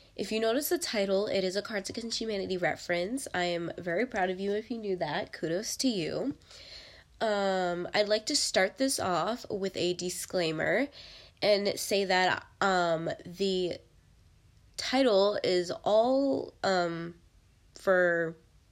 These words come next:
comical reasons. I don't think any of these foods are particularly weird. They are something that I've never tried, and I'm very hesitant to try,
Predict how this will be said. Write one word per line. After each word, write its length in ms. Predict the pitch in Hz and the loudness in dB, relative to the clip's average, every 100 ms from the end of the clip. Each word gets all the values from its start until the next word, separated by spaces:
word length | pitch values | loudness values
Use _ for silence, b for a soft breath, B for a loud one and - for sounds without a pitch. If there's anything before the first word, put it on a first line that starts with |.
| _ _ _ _ _ _ _ - | _ _ _ _ _ _ _ -8
comical 520 | - 196 202 202 180 | 0 2 2 2 2
reasons. 680 | 170 190 208 240 262 277 277 B B B | 2 -4 -2 0 2 2 0 B B B
I 120 | 208 | 0
don't 180 | 220 247 | 2 0
think 180 | 240 | -2
any 260 | 220 208 202 | -2 -2 -2
of 200 | 196 185 | -4 -6
these 400 | 196 185 170 - B B B B B | -4 -2 -4 -8 B B B B B
foods 520 | - 220 214 214 196 | -6 -4 -2 -2 -4
are 180 | - 170 | -4 -4
particularly 680 | - 190 190 196 185 180 165 | -6 -8 -6 -2 0 0 -2
weird. 580 | 165 180 208 220 233 254 B B B | -2 0 2 2 2 -2 B B B
They 140 | 208 | 2
are 240 | 208 190 208 | 4 4 0
something 380 | - 202 190 185 | 0 -2 -2 0
that 120 | 175 | 0
I've 120 | 175 | 0
never 220 | 175 170 | -2 -4
tried, 840 | 175 - - 208 202 208 226 247 277 B B | -4 -4 -4 -4 -2 0 0 -2 -4 B B
and 140 | 202 202 | -2 0
I'm 140 | 196 | 2
very 200 | 196 190 | 2 2
hesitant 560 | 190 190 190 - 233 - | 0 -4 -4 -2 -4 -4
to 100 | 247 | -4
try, 600 | - 240 226 226 226 254 | -4 -4 -4 -2 0 -2